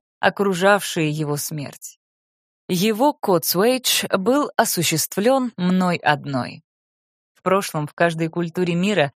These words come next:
посмертные ритуалы были похожи на сложный танец, исполнить который могли только обученные люди в строго определённое время. Я не чувствовала, что готова взять на себя ответственность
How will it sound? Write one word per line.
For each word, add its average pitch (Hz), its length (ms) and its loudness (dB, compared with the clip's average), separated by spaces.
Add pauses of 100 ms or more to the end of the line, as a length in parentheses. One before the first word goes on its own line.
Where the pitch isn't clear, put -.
посмертные 196 680 0
ритуалы 208 420 2
были 196 240 0
похожи 185 480 0
на 170 140 0
сложный 180 600 -2
танец, 139 540 -4 (380)
исполнить 214 500 0
который 208 380 2
могли 170 360 0 (140)
только 233 420 2
обученные 170 840 0
люди 190 300 -2
в - 80 -4
строго 208 480 2
определённое 160 680 0
время. 135 440 -6 (800)
Я 202 180 4
не 208 160 0
чувствовала, 156 560 -4
что 151 260 0
готова 156 420 2
взять 165 280 0
на 156 80 -4
себя 160 300 2
ответственность 165 760 -4